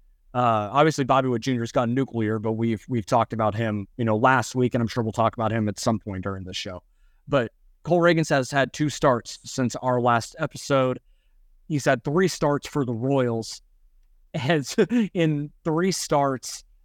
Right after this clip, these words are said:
seventeen and two thirds innings, one point oh two E R A, one point four six fip. So it's not like he's getting super lucky here. Twenty-two strikeouts to four walks. Walks have been an issue for him for pretty much his entire career. So the fact that he's able to keep those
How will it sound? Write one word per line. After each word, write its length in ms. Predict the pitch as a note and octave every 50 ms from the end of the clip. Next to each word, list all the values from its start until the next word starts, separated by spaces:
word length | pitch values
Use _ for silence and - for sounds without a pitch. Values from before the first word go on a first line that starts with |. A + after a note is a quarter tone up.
| _ -
seventeen 480 | - - F#3 F#3 F3+ F#3 E3 F#3 F3+
and 100 | E3 D#3
two 140 | - D#3+ D3+
thirds 260 | - D#3 D3 C3 B2
innings, 460 | C#3 C3 C3 B2+ B2 A#2+ - - - _ -
one 240 | C3+ C#3 E3 E3+ D#3
point 300 | - - F#3 F3 F3 - D3
oh 140 | D3 C#3+
two 280 | - - - E3+ C#3 C3+ B2+
E 80 | C3+
R 260 | C3+ B2+ B2 B2 A#2+ A#2+
A, 160 | A#2+ A#2 A#2
one 240 | A2+ A#2+ C3 C#3+ C#3+
point 260 | - E3 D#3+ D3 - -
four 160 | C#3+ C#3+ D3
six 340 | C#3 - - C#3 - - -
fip. 360 | - - D3+ C3 A#2 - -
So 160 | - C#3+ C3+
it's 100 | B2 -
not 140 | D3 D3+ C#3+ C#3+
like 260 | C#3+ C#3+ C#3 C3 -
he's 360 | - C#3 C3 B2 A#2 - - _ _ _ _ _ -
getting 260 | - D#3+ D#3 C#3+ C3 -
super 500 | - - - E3 E3 D3+ - D3+ C#3+ B2+
lucky 440 | A#2+ C3+ D#3 D#3+ - - B2+ A2+
here. 360 | G#2+ G#2+ G#2+ G#2+ G#2 G2+ G2+ - _ _ _ _ _ _ _
Twenty-two 460 | - - - F3 F#3+ G#3+ G3+ - G#3
strikeouts 500 | F#3+ - - E3 D#3+ D3+ - D#3 D3 -
to 80 | - C3+
four 260 | - - D3 C#3+ C3+
walks. 440 | C3 C3+ C#3+ D3 C#3+ C#3 - - -
Walks 340 | C#3+ C3+ C#3+ C#3 C#3 - -
have 60 | C3
been 100 | C3+ B2
an 80 | B2+ C3+
issue 220 | C3 - C#3+ B2+
for 160 | - C3 B2+
him 120 | C3 B2+ A#2
for 100 | A#2 -
pretty 180 | - B2+ B2
much 140 | A#2+ A#2 A2
his 100 | A#2 A2
entire 320 | A2 G#2 A2 A2 A2 G#2
career. 420 | - - A2+ A#2+ B2 B2 A#2+ A#2+ A#2
So 340 | - - A2+ G#2+ G#2 G2 - _ _ - _ -
the 60 | -
fact 100 | D#3 D#3+
that 60 | D3+ D3
he's 100 | C3 C#3
able 180 | D3 C3 B2+ A#2
to 80 | B2+
keep 260 | - - C#3+ C3+ -
those 340 | - C3 B2+ C3 C3 B2 -